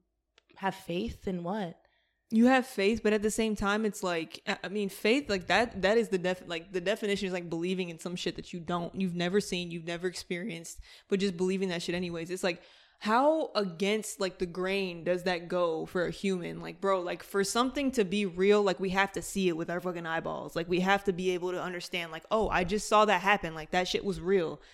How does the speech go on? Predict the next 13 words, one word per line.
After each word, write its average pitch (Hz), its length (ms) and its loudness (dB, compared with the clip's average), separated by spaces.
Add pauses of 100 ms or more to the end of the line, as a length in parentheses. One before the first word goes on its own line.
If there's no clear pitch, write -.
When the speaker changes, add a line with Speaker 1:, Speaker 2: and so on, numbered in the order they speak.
(140)
Speaker 2:
Like, 180 180 -4
that 202 200 2
really 214 240 6
happened." 185 560 0 (320)
Speaker 1:
Yeah. 196 160 -12 (100)
Speaker 2:
And, 214 220 6
like, 185 400 0
there's 214 240 2
just 269 180 -2
certain 247 220 0
shit, 214 280 0
like, 175 340 -4
um, 175 340 -10